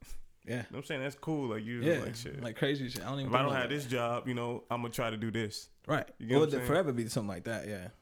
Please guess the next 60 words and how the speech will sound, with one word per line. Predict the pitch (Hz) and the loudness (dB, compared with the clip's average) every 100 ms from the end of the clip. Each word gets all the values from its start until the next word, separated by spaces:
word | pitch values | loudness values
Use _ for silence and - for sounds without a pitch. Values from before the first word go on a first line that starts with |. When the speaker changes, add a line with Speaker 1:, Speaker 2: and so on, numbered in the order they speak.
| _ _ _ _ _ _ - | _ _ _ _ _ _ -4
Speaker 1:
Yeah, | 147 | 0
yeah, | 151 120 110 | 2 2 0
yeah. | 113 | 2
Speaker 2:
Like, | 113 | 4
I'm | 156 | 4
talking | 170 117 | 2 0
about | 117 | -4
if | |
I | 117 | -2
ain't | 117 | -4
had | 104 | -4
nothing | 107 107 | -4 -6
else | - | -8
to | |
do. | - - - | -14 -14 -4
Speaker 1:
If | 127 | 0
you | 143 | 2
ain't | |
had | 127 120 | 2 2
Speaker 2:
Like, | |
Speaker 1:
nothing | 127 131 | 4 2
else | 135 | 0
to | 131 | -2
do. | 127 120 | 0 2
Speaker 2:
The | 135 | 4
conversation | 175 160 165 139 | 6 6 4 4
last, | 143 175 131 | 4 4 2
like, | 120 117 - | 0 0 2
like, | 135 156 | 2 2
like, | 127 123 113 | 2 0 2
Speaker 1:
That's | 160 | 0
what | 180 156 | 0 -2
I'm | |
saying, | 123 127 | 2 2
Speaker 2:
last | 135 | 6
Speaker 1:
like, | 170 156 | 6 6
Speaker 2:
night | 127 | 4
was, | 131 | 4
Speaker 1:
nothing | |
Speaker 2:
like, | 117 | 2
Speaker 1:
else | |
to | 127 | 2
Speaker 2:
when | 123 | 2
Speaker 1:
do. | |
Speaker 2:
I | 101 | 0
was | 117 | -2
fifty. | - 156 107 82 - - | 0 0 0 -8 -10 -6
Like, | 120 101 | -4 -2
if | 120 | 2
you | 165 | 2
would | 123 | 4
just | 120 | 0
say, | - 104 | 0 0
like, | 104 | -2
today, | - 110 131 | -4 0 2
if | 120 110 | 2 -2
I | 110 | -4
just | 101 | -4
said, | 101 92 | -4 -4
I, | 69 | -8